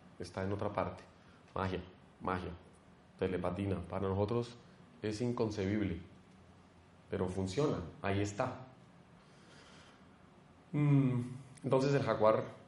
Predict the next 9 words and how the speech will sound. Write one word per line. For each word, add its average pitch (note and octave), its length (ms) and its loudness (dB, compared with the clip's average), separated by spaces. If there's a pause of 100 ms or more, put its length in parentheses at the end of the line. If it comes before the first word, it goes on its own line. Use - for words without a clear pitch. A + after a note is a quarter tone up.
(140)
actúa B2+ 320 2
como A#2+ 120 2
una A#2+ 120 2
vacuna. A#2 460 2 (600)
Ser B2 300 4
jaguar B2 500 4 (280)
es, - 580 -8 (280)
eh, G2 200 -2
ser, G2+ 480 -2